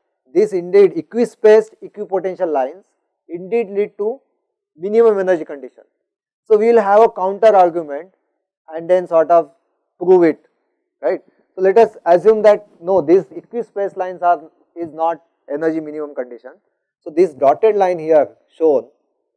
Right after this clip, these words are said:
suppose, uh, you know, that line is representing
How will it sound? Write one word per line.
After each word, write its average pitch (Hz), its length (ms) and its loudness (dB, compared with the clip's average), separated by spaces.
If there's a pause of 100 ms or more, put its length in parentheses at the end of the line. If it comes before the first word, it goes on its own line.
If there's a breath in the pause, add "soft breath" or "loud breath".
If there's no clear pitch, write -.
(420)
suppose, 170 420 -2
uh, 175 120 2
you 170 80 2
know, 175 160 -2
that 170 320 2
line 165 380 0
is 165 160 -8
representing 170 760 -6